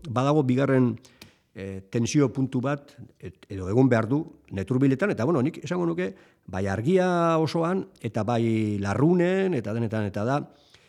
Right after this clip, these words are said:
eh, ea denak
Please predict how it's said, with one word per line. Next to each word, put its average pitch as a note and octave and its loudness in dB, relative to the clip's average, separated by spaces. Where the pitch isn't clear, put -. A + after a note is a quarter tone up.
eh, A2+ -2
ea E3+ 4
denak F3+ 2